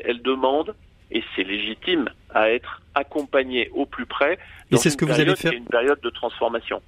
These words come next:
Speaker 2: Et c'est, c'est là où France Initiative prend sa place dans ce, dans ce plan de relance de l'économie. C'est peut-être retravailler, euh, certains, euh, business models, euh, certains objets d'entreprise pour leur permettre de s'inscrire dans cette démarche et, et prendre le bon virage pour éviter, euh,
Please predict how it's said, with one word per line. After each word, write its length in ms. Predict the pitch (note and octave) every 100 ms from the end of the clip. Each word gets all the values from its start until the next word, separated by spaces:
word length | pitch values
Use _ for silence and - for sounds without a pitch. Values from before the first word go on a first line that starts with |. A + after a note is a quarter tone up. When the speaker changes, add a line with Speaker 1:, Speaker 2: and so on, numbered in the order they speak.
| -
Speaker 2:
Et 80 | C#3+
c'est, 220 | E3+ B2+
c'est 120 | -
là 160 | E3+ G3
où 260 | F#3+ D#3 C#3
France 220 | D3+ -
Initiative 580 | D3 C#3+ - D#3 F3 C3
prend 200 | - D3
sa 180 | - C3+
place 300 | C#3+ E3 D3+
dans 120 | B2
ce, 280 | - B2 A#2
dans 120 | A#2+
ce 140 | -
plan 200 | A#2+ D3
de 60 | C3+
relance 520 | B2 C#3 C#3 D#3+ -
de 180 | A#2+ B2
l'économie. 680 | C3 B2 C3+ C3 C3 D#3+ F#3+
C'est 160 | C3+
peut-être 480 | - B2+ D3 D3 -
retravailler, 800 | G#2 C#3+ - D3 C#3+ C3+ C#3 D#3+
euh, 140 | C#3+ B2+
certains, 520 | - B2 - C#3 C#3
euh, 180 | A#2 A2 - - -
business 340 | C3 C3 B2+
models, 480 | C3 B2+ C3+ E3 E3
euh, 120 | B2+
certains 480 | A#2+ C3 - C3+ B2
objets 260 | C3+ C#3 D3
d'entreprise 720 | C3+ C#3+ B2+ C#3+ E3 D#3+ B2 -
pour 160 | C#3+
leur 160 | C3+ -
permettre 300 | C3 C3+ D3
de 80 | C#3
s'inscrire 480 | - C3+ - D#3+ D#3+
dans 100 | B2+
cette 200 | C#3+ B2
démarche 420 | C3 C3+ F3 -
et, 180 | B2+ C3+
et 60 |
prendre 280 | A#2+ D3+ D#3
le 80 | B2+
bon 160 | B2 D3
virage 380 | C3+ C3+ F3 -
pour 160 | C3+
éviter, 360 | B2 A#2+ C#3+ D3
euh, 120 | A#2